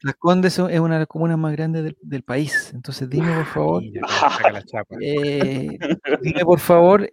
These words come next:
Speaker 1: eh, alguna referencia, Mati, y quizás, eh, quizás podemos hacer algo.
Speaker 2: Entre la calle de Qué Pedrasta y Qué Pedrasta, <laughs> pueden
Speaker 1: Dime.
Speaker 2: juntarse.
Speaker 1: Manquehue Sur con Francisco Bilbao.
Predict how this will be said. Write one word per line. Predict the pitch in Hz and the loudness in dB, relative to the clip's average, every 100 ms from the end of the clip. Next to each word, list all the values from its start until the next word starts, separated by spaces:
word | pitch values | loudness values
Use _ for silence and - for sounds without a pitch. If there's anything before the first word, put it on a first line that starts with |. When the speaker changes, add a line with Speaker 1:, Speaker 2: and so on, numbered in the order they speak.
| - | -2
Speaker 1:
eh, | 165 165 160 160 156 160 156 151 147 _ _ _ 233 240 - | 0 2 0 -2 -4 -6 -8 -10 -14 _ _ _ -20 -18 -8
alguna | 147 170 | -4 0
referencia, | 160 151 160 175 190 | 0 2 2 4 6
Mati, | 180 190 233 233 | 6 6 6 4
y | 262 165 | 2 -2
quizás, | - 151 - 196 - - _ - - _ _ _ | -2 0 4 4 2 -18 _ -20 -20 _ _ _
eh, | 190 156 156 151 151 143 139 139 139 135 131 127 _ | -4 0 0 0 0 -2 -6 -8 -10 -10 -14 -18 _
quizás | - 135 151 | -10 -4 0
podemos | 165 151 | 2 2
hacer | 160 120 | 0 0
algo. | 110 - _ _ | -4 -10 _ _
Speaker 2:
Entre | 143 - 139 | -2 0 2
la | 143 | 4
calle | 147 175 | 6 6
de | 160 139 | 6 2
Qué | 185 | 2
Pedrasta | 196 190 214 - | 4 4 4 2
y | 185 | 0
Qué | 180 | 4
Pedrasta, | 190 190 214 - 233 - - _ _ | 4 4 0 -2 -6 -6 -18 _ _
<laughs> | - 202 _ _ 240 170 | -16 -16 _ _ -16 -10
pueden | 131 127 170 | 0 6 8
Speaker 1:
Dime. | 175 | 6
Speaker 2:
juntarse. | 165 156 - - _ _ _ - | 4 2 -2 -12 _ _ _ 2
Speaker 1:
Manquehue | 143 143 - 202 202 | 4 4 4 6 6
Sur | - 220 247 | 6 6 6
con | - 214 | 6 2
Francisco | - 175 160 190 - 185 | 4 -4 -4 -8 -10 -10
Bilbao. | 165 135 110 120 | -8 -10 -14 -16